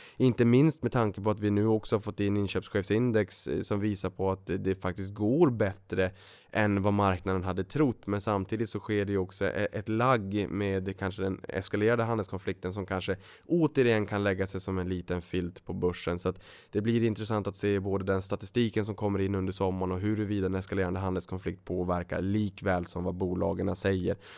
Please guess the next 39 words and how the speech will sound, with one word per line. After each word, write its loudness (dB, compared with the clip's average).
om 2
utvecklingen. 0
Men 2
det 4
här 4
med 2
att, -4
ehm, 2
eh, -8
att -6
U 2
S -2
A 2
attackerar, 0
eller 0
snarare 2
Trump 0
attackerar 0
Mexiko, 2
det, 2
det -2
är 2
ju 2
lite, 0
eh, 0
fascinerande, 0
får -6
man 2
väl -2
säga. 0
För -6
att -4
det -2
här 4
är 4
ju 2
en 2
viktig -4
handelspartner 0